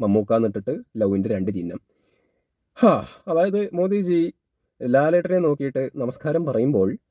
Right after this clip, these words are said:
ലാലേട്ടൻ ചിരിച്ചുകൊണ്ട് തിരിച്ച് നമസ്കാരമൊക്കെ പറഞ്ഞിങ്ങനെ നിൽക്കുന്നുണ്ട്. മമ്മൂക്ക അപ്പുറത്ത് കയ്യും കെട്ടിക്കൊണ്ട് നിൽക്കുന്നുണ്ട്, മോദിജിയെ നോക്കിയിട്ട് ചിരിക്കുന്നുണ്ട്. ഏ, അപ്പോ ഇവരുദ്ദേശിക്കുന്നത് എന്താണ്? ആ, മോദിജിയുടെ ഉമ്മറത്ത് മമ്മൂക്ക താഴുവൊന്നുമില്ല. ഉം,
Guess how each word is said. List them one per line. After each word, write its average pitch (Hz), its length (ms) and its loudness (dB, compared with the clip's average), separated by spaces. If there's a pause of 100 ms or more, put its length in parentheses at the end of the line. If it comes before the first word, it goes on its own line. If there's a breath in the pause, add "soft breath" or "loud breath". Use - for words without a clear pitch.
(260)
ലാലേട്ടൻ 160 400 2
ചിരിച്ചുകൊണ്ട് 151 460 -2
തിരിച്ച് 123 240 -4 (160)
നമസ്കാരമൊക്കെ 185 460 0
പറഞ്ഞിങ്ങനെ 202 400 2
നിൽക്കുന്നുണ്ട്. 233 420 2 (880)
മമ്മൂക്ക 220 320 4
അപ്പുറത്ത് 190 500 0 (440)
കയ്യും 185 240 4
കെട്ടിക്കൊണ്ട് 143 420 2
നിൽക്കുന്നുണ്ട്, 196 440 2 (120)
മോദിജിയെ 220 320 2
നോക്കിയിട്ട് 190 400 0
ചിരിക്കുന്നുണ്ട്. 247 480 2 (140)
ഏ, 180 100 0 (720)
അപ്പോ 120 220 4 (480)
ഇവരുദ്ദേശിക്കുന്നത് 190 640 0
എന്താണ്? 160 320 4 (500)
ആ, 120 140 -4
മോദിജിയുടെ 151 540 0
ഉമ്മറത്ത് 143 280 2
മമ്മൂക്ക 147 380 2 (220)
താഴുവൊന്നുമില്ല. 139 720 2 (300)
ഉം, 123 640 -4